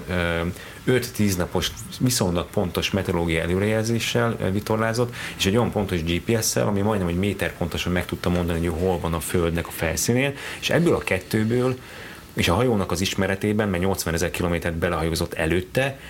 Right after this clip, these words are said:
meg tudta mondani neki egy számítógép, hogy hol kéne neki lennie öt, illetve tíz napon belül egy számítógép, és azt is meg tudta mondani neki a számítógép, hogy, ö, hol van most ténylegesen,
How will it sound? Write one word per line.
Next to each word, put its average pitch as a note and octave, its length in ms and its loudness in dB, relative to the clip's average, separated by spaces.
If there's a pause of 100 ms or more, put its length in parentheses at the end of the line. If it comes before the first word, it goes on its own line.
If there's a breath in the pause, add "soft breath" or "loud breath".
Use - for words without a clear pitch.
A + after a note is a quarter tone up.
meg B2+ 180 0
tudta G#2 220 0
mondani F#2+ 280 2
neki E2+ 140 -4
egy - 80 -4
számítógép, A2+ 800 0
hogy A#2+ 140 -2
hol C#3 320 2
kéne E2+ 240 -2
neki E2+ 260 0
lennie F2 640 0
öt, A2+ 320 -2
illetve F2+ 340 0
tíz G2 260 0
napon E2+ 340 -2
belül E2+ 380 0 (100)
egy - 120 -4
számítógép, F#2+ 640 0 (260 loud breath)
és - 120 -2
azt C3+ 100 0
is F3+ 100 2
meg C3+ 120 2
tudta G#2 200 -2
mondani A2 220 2
neki G2 120 -2
a F2+ 40 0
számítógép, A#2+ 580 0
hogy, G2+ 220 0
ö, G2 120 4 (160)
hol A#2 160 4
van F#2 140 0
most F#2 280 -2
ténylegesen, E2+ 720 0